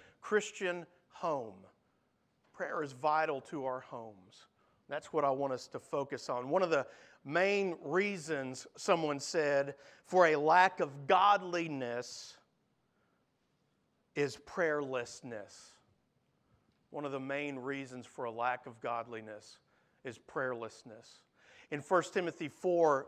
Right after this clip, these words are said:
verse seven, Paul told Timothy to train himself for godliness. You see, learning to pray, learning to, the, the discipline, the spiritual discipline of prayer, it doesn't just happen. It's not like just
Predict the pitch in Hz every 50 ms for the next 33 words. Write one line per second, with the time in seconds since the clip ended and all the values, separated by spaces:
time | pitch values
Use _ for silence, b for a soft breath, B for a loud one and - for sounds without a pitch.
0 | - 135 131 165 160 - - - - 196 180 175 160 156 135 131 131 - - 185
1 | 175 175 170 170 - 185 165 151 135 - - 175 170 160 151 - 170 156 143 -
2 | B B B B B B - - 180 143 - - - - 208 208 202 202 202 190
3 | 180 160 147 175 156 147 139 - - - 180 165 139 127 120 - - - - -
4 | _ b b b b b b b _ - 170 151 139 160 156 147 151 147 147 143
5 | 135 120 120 113 110 107 - - - - - - _ _ b b b b b b
6 | b 175 180 170 - 254 220 190 175 185 202 220 220 214 202 - - 160 139 -
7 | - - 202 190 185 185 185 185 190 202 220 233 220 - - _ b b b b
8 | b b b b 143 165 180 202 208 214 214 196 - - 214 - 156 160 160 139
9 | 139 139 151 156 139 123 123 165 196 214 208 - 233 202 - - 226 202 196 175
10 | 151 - - - - 196 202 214 208 - 185 160 160 190 202 - - 185 - 202
11 | 185 175 160 143 - - - - 180 185 185 190 208 202 B B B B B B
12 | B - - - - 185 220 233 220 233 196 160 139 196 190 160 - - - -
13 | - 170 156 160 170 - - 143 127 131 B B B B B 196 208 208 - 220
14 | 226 233 - - 196 185 175 180 151 175 175 -